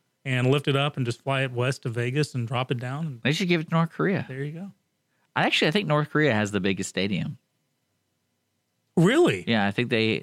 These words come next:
Speaker 2: I think they have the biggest stadium. Let me look that up.
Speaker 1: Paid for by the sweat and blood and lives of thousands upon thousands of indentured servants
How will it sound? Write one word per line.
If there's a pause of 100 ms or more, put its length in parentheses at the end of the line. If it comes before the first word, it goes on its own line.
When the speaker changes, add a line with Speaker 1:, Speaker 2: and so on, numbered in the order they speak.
(140)
Speaker 2:
I
think
they
have
the
biggest
stadium.
Let
me
look
that
up. (1040)
Speaker 1:
Paid
for
by
the
sweat
and
blood
and
lives
of (1300)
thousands
upon
thousands
of
indentured
servants